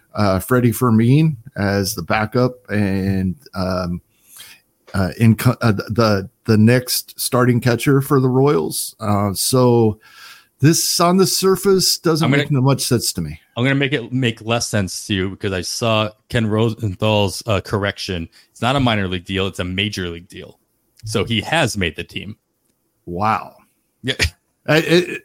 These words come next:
Speaker 1: it, it almost, it's almost like another move has to be coming.
Speaker 2: Mm-hmm.
Speaker 1: Uh, and I'm not saying it's as big of a deal as Salvador Perez being moved, but there have been talks of that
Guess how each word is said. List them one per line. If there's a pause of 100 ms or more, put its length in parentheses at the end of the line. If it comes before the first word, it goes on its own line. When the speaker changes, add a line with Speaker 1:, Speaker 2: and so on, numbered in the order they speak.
(100)
Speaker 1:
it,
it
almost,
it's
almost
like
another
move
has
to
be
coming. (460)
Speaker 2:
Mm-hmm. (120)
Speaker 1:
Uh,
and
I'm
not
saying
it's
as
big
of
a
deal
as
Salvador
Perez
being
moved,
but
there
have
been
talks
of
that